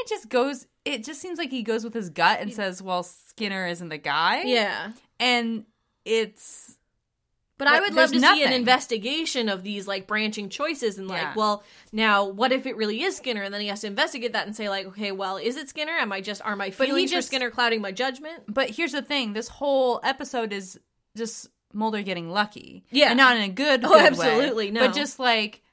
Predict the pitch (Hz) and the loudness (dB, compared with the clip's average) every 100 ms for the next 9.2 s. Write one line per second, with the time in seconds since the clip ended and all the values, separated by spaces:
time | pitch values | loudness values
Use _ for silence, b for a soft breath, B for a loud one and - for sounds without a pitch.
0 | _ - 226 233 226 - 269 262 - 208 | _ 2 4 4 0 2 2 2 -2 -2
1 | 156 - 220 202 185 180 170 180 165 151 | -2 -6 -6 -4 -4 -8 -6 -8 -8 -10
2 | - 151 76 - 214 233 196 226 190 196 | -6 -6 -8 -4 2 4 4 2 0 -2
3 | 185 160 165 151 151 - 180 139 160 B | -4 -4 -8 -8 -12 -6 -6 -6 -12 B
4 | - 220 240 277 269 - 214 185 202 - | 0 2 2 0 -2 -2 -6 -4 -6 0
5 | 294 311 240 190 165 165 165 165 170 B | 0 0 -2 0 2 2 0 -4 -8 B
6 | _ 180 175 175 175 170 175 160 175 180 | _ -6 -6 0 4 4 4 0 -2 -4
7 | 202 202 156 - 202 233 185 170 208 - | -4 -6 -6 -4 -2 -2 0 -2 -2 -8
8 | 180 139 151 160 254 320 - B B 214 | -10 -8 -6 -6 -6 -8 -16 B B -6
9 | 196 | -6